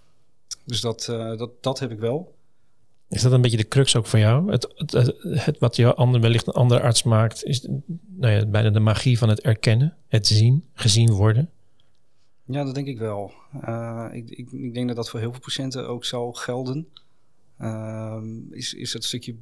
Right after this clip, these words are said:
Speaker 1: begrip. En, eh, dat is ook het stukje vertrouwen wat je natuurlijk ook meteen, eh, hebt. Eh, ja, het, het is een, het is een hele lastige, ook, ook wel een beetje een, een abstracte vraag. Ehm, nee, maar het is, het is een stukje gevoel.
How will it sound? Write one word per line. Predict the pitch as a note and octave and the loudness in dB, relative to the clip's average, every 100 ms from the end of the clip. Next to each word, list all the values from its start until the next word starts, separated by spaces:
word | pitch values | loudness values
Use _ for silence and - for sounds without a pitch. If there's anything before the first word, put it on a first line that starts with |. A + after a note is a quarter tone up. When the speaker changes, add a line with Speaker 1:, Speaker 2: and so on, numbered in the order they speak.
| - | -10
Speaker 1:
begrip. | A#2+ - B2+ - - - | -8 -4 -4 -6 -16 -10
En, | A2+ A2+ A#2 - - - - - - | -8 -8 -8 -14 -20 -20 -20 -20 -10
eh, | A2+ | -8
dat | A2 A2 | -6 -6
is | A#2+ | -8
ook | |
het | A2+ | -6
stukje | - A#2+ | -10 -10
vertrouwen | A2+ - A2 B2 C#3+ | -12 -8 -4 -2 -2
wat | C3 | -4
je | B2 | -4
natuurlijk | B2 B2+ B2 | -6 -6 -8
ook | A#2 | -8
meteen, | B2 A#2+ A#2+ B2 B2 - - - - - - - | -8 -6 -4 -4 -6 -10 -20 -20 -20 -20 -20 -12
eh, | A#2 A2+ A2+ G#2+ | -10 -8 -10 -8
hebt. | A#2 - - - - - | -8 -6 -8 -10 -12 -18
Eh, | - A#2 A2+ A2 A2 - - - - - - - - - - - - - - - - - - | -12 -10 -10 -12 -12 -14 -18 -20 -20 -20 -20 -20 -20 -20 -20 -20 -20 -20 -20 -16 -12 -12 -12
ja, | - - - - C#3 - - | -18 -16 -16 -16 -18 -18 -18
het, | - G#2 B2 | -14 -12 -10
het | B2+ - B2 | -10 -10 -8
is | C#3 | -6
een, | C3 | -8
het | B2 | -8
is | |
een | B2+ | -8
hele | B2+ C3 | -8 -8
lastige, | B2 C3 - C3+ | -8 -6 -6 -8
ook, | A#2+ - - | -12 -14 -12
ook | B2+ | -8
wel | D3 | -6
een | |
beetje | B2 A#2+ - | -6 -8 -8
een, | A#2 A#2+ | -8 -8
een | A#2 | -8
abstracte | A2+ - - B2 A#2 | -8 -6 -6 -6 -6
vraag. | - F#2+ A#2 - - - - - - - - - | -8 -8 -10 -14 -20 -20 -20 -20 -20 -20 -20 -12
Ehm, | A2 A2+ A2+ A2+ A2+ A2+ A2+ A#2 - - | -10 -10 -12 -14 -14 -14 -14 -16 -18 -18
nee, | - B2+ | -12 -10
maar | A#2+ | -10
het | A2 | -10
is, | C3 - | -10 -8
het | C3+ | -6
is | D3 | -4
een | C#3 | -4
stukje | C3+ - | -6 -8
gevoel. | - - C#3+ G#2+ | -14 -8 -6 -6